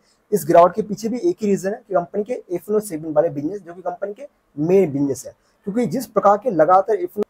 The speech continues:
ओ negative update हमें देखने को मिला सेबी के साइड से, उसके चलते ये stock देख सकते हो कि लगातार गिरावट और हमें गिरावट ही देखने को मिला। और आज के दिन भी same इसी एफ़ एंड ओ सेगमेंट से जुड़ा हुआ एक important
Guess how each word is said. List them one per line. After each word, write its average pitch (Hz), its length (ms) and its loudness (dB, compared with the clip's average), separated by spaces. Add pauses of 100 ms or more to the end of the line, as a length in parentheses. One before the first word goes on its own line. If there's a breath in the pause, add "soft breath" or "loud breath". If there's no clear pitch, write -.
ओ 165 60 -2
negative 214 440 0 (160)
update 180 300 0
हमें 214 180 0
देखने 156 200 0
को 170 100 -2
मिला 131 120 -2
सेबी 160 300 -6
के 175 80 -10
साइड 123 220 -6
से, - 140 -20 (460)
उसके 208 200 -4
चलते 220 200 6
ये 226 100 0
stock 196 280 2
देख 185 120 2
सकते 208 160 -8
हो - 20 -10
कि 233 100 -6
लगातार 175 420 4
गिरावट 147 340 4
और 170 100 -2
हमें 196 200 -16 (380)
गिरावट 143 380 4
ही 147 60 -2
देखने 117 200 -6
को 139 100 -4
मिला। 113 180 -12 (400)
और 175 80 6
आज 185 220 6
के 233 100 -2
दिन 240 140 0
भी 233 60 -2
same 254 360 -2
इसी 254 220 -6
एफ़ 208 300 4
एंड 226 60 2
ओ 220 40 4
सेगमेंट 196 300 -4
से 190 80 -18
जुड़ा 160 180 0
हुआ 175 120 2
एक 175 120 -6
important 165 400 -4